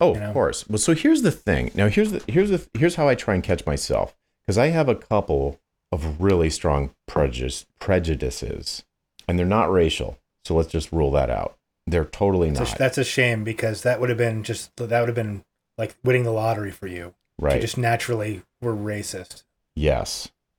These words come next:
Speaker 1: that would be great.
Speaker 2: <laughs> Yeah, but let's be, just
Speaker 1: I
Speaker 2: be
Speaker 1: do
Speaker 2: thankful
Speaker 1: have
Speaker 2: it
Speaker 1: the,
Speaker 2: wasn't
Speaker 1: I do
Speaker 2: that.
Speaker 1: have the tan for it, but
Speaker 2: I hope that, I hope it's not related to skin tags, 'cause we're gonna have,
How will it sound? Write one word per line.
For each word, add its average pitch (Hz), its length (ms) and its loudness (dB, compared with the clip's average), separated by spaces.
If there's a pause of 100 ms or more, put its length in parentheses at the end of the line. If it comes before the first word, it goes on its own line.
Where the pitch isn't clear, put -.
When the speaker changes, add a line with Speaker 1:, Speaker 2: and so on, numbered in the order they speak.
Speaker 1:
that 64 100 -2
would 60 100 -4
be 69 80 -4
great. 67 540 -6
Speaker 2:
<laughs> - 40 -20 (200)
Yeah, 95 160 -12 (120)
but 117 240 -2
let's 135 200 0
be, 160 100 -6
just 139 180 -2
Speaker 1:
I 151 40 2
Speaker 2:
be 76 60 4
Speaker 1:
do 76 40 -4
Speaker 2:
thankful 104 240 4
Speaker 1:
have 101 120 4
Speaker 2:
it 78 40 2
Speaker 1:
the, 82 60 2
Speaker 2:
wasn't 82 220 2
Speaker 1:
I 82 40 4
do 87 140 2
Speaker 2:
that. 107 60 6
Speaker 1:
have 98 120 4
the 85 80 2
tan 82 460 -2
for 65 280 -2
it, 65 160 -4 (300)
but 76 400 4
Speaker 2:
I 123 60 0
hope 160 240 0
that, 143 280 0
I 120 40 2
hope 147 180 0
it's 185 180 -2
not 170 160 2
related 135 280 0
to 117 80 0
skin 131 360 -2
tags, 98 480 -4
'cause 98 200 -8
we're 113 120 -2
gonna 117 140 0
have, 110 240 -4